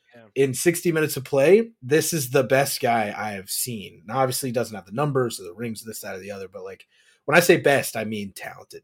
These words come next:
Speaker 2: You know?
Speaker 1: This is, this is, I'll, I'll, I'll, I'll have this conversation with you, uh, 'cause I think it's still interesting,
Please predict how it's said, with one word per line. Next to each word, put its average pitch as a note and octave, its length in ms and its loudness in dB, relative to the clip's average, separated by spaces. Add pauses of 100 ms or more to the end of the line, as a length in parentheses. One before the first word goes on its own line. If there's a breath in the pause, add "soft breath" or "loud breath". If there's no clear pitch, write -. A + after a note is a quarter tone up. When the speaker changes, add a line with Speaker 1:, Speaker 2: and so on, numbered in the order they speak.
(120)
Speaker 2:
You - 120 -20
know? - 40 -16
Speaker 1:
This E3 180 -10
is, E3+ 200 -16
this D#3+ 240 -14
is, D#3+ 100 -20
I'll, D#3 180 -8
I'll, C#3 240 -12
I'll, B2+ 220 -16
I'll C#3+ 200 -8
have C#3 220 -12
this A2+ 160 -20
conversation F2+ 580 -20
with D2+ 140 -20
you, D#2 100 -20 (340)
uh, A#2 160 -20
'cause B2+ 160 -18
I C3+ 80 -8
think C#3+ 160 -12
it's C3+ 160 -16
still C#3+ 220 -10
interesting, A2 480 -20